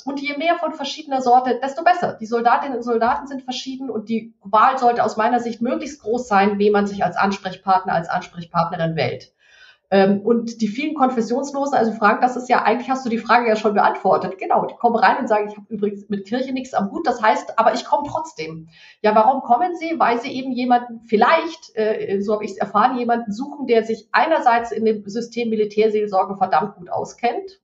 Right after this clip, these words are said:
weil wir zwar außerhalb der Hierarchie, aber doch innerhalb des Systems sind. Das wollte ich auch noch mal, äh, angemerkt haben. Also wir kommen ja nicht weder ganz von außen noch ganz von innen. Wir sind Teil der Bundeswehr,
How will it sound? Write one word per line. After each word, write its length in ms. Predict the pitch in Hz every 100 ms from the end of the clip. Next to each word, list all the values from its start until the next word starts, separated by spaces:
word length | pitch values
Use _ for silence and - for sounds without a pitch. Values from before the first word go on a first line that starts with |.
| _
weil 320 | 185 180 196
wir 280 | 214 233 226 226 - - - _
zwar 360 | - - 196 220
außerhalb 440 | 240 262 233 220
der 100 | 220
Hierarchie, 540 | 208 190 - - 285 226
aber 200 | 208 196
doch 200 | 202 -
innerhalb 380 | 254 214 196
des 120 | 190 -
Systems 460 | - - 202 254
sind. 180 | 285 311
Das 240 | 254 - 196
wollte 180 | 190
ich 60 | -
auch 100 | -
noch 100 | -
mal, 260 | 208 208 214
äh, 140 | 202
angemerkt 540 | 196 202 220 214 214
haben. 240 | 226 226 220
Also 160 | 185
wir 80 | 196
kommen 160 | 202 208
ja 60 | 180
nicht 200 | 160 - _ _ 185
weder 320 | 185 240 294
ganz 200 | 226 226
von 140 | 202
außen 300 | 240 - - 226
noch 140 | 202
ganz 200 | 214 208
von 180 | - -
innen. 260 | 285 339
Wir 100 | 233
sind 220 | 202 226 -
Teil 240 | 208 247
der 120 | 226
Bundeswehr, 600 | 185 254 330 - 277 320